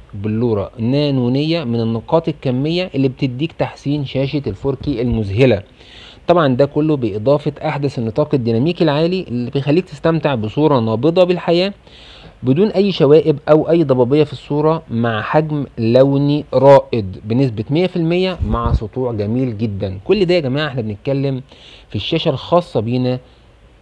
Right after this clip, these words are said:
سي سبعمية تمانية وعشرين من تي سي ال. الشاشة عندنا بتعتمد على دولبي فيجن اي كيو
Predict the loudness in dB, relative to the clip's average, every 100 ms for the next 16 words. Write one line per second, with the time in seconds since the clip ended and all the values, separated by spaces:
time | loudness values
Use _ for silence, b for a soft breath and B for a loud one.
0 | _ _ -4 0 0 -2 -10 -6 -2 0
1 | 0 0 0 -2 -4 -2 -2 -2 -6 -8
2 | -6 -6 -6 -4 -2 -4 -6 -10 -8 -8
3 | -8 -10 -4 -2 -2 -6 _ _ _ b
4 | b b b b -20 _ -8 -4 -2 -2
5 | -2 0 -2 -2 -4 -10 -8 -2 -2 0
6 | 0 0 0 -4 -4 0 2 0 0 2
7 | 2 -2 2 0 2 -2 -2